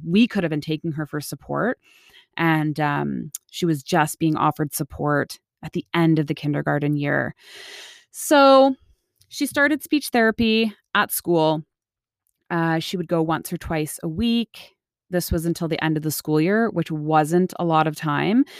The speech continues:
So they did encourage us to, you know, spend our summer working on stuff and seeking private speech therapy over the summer, uh, which again was really frustrating. But we did that.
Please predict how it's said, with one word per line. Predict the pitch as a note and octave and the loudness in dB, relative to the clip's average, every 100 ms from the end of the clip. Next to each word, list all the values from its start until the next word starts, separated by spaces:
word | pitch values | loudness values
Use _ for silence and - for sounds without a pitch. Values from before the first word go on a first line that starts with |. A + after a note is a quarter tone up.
| - - | -20 -16
So | - F3 D#3+ D3+ | -2 2 2 4
they | E3+ | 2
did | D#3 D#3+ D#3 | 2 4 4
encourage | D#3 - D3+ D3 D3+ | 2 0 0 0 0
us | D3 - - | -2 -4 -8
to, | - C#3+ C#3+ C#3 - _ _ _ _ | -4 -2 -2 -6 -12 _ _ _ _
you | E3 | -4
know, | D3+ C#3 | -4 -6
spend | - - D#3+ C#3+ | -8 -6 -4 -4
our | D3 | -4
summer | D3 - E3+ F3 E3 D#3+ - | -6 -4 0 2 4 2 -2
working | D#3+ D3+ E3 D#3 | -6 -2 -2 0
on | D3+ D3+ | -2 -2
stuff | - D3+ D3 - - | -2 0 0 -4 -8
and | D#3+ D3 | -8 -6
seeking | - D3+ - D3+ D3 | -6 -8 -4 -4 -4
private | - D3 C#3+ D3 - - - _ | -4 -2 2 0 -2 -8 -20 _
speech | - - D#3 - | -4 0 0 0
therapy | D#3 D3 D3+ D3 - | 0 2 0 -2 2
over | D#3+ E3 F3 | 4 6 4
the | D#3+ | 4
summer, | D3 D3+ D3 D3 D3 D3 - - - _ | 2 2 2 2 0 -2 -8 -20 -20 _
uh, | - D3 | -8 -6
which | - - | -6 -6
again | D#3 D3 | -4 -2
was | C#3+ C#3 | -2 -4
really | D#3 | -8
frustrating. | - - - D#3 C#3+ D#3 F#3+ - _ _ _ _ _ | -6 -8 -6 -6 -4 -4 -4 -10 _ _ _ _ _
But | D#3+ E3 | 2 4
we | A3+ | 6
did | F3+ | 6
that. | D3 C3+ D4 | 4 4 2